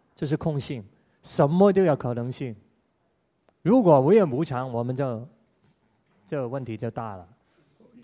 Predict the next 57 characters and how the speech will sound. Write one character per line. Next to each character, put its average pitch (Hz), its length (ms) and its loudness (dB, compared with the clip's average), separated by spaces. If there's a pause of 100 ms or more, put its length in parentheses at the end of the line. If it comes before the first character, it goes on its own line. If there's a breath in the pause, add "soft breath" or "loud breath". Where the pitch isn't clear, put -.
(140)
沉 156 380 -4
沦 135 280 -6 (200)
永 123 220 -6
远 147 160 -4
是 151 140 -6
沉 117 220 -10
沦。 107 200 -8 (260 soft breath)
所 202 120 4
以 185 40 4
刚 190 120 2
才 160 140 0
我 131 140 0
说 139 200 -2
啊， 110 380 -4 (320 soft breath)
佛 131 340 0
教 127 480 -2 (360)
不 165 100 0
是 160 140 -6
悲 147 200 -4
观， 135 320 -6 (460)
但 202 100 0
是 196 200 0
很 135 280 -4
多 185 140 4
人 147 100 -2
以 123 140 -4
为 123 160 -2
是 135 220 -4
我 107 160 -2
们 127 180 -4
佛 113 180 -6
教， 123 200 -10 (200 soft breath)
佛 107 160 -6
教 127 220 -4
是 123 100 -12
悲 123 220 -6
观 110 220 -8
的， 92 180 -16 (160)
是 - 80 -10
不 127 80 -6
是？ 131 180 -4 (600 soft breath)
但 226 120 4
是 240 140 4
你 180 100 4
是 185 220 2
佛 185 220 4
教， 214 180 4
应 208 100 0
该 208 80 2
是 208 200 -2
很 156 160 -4
开 190 160 -2
心 190 180 -2
啊， 180 100 0
乐 196 200 0
观 190 260 2
啊。 170 240 0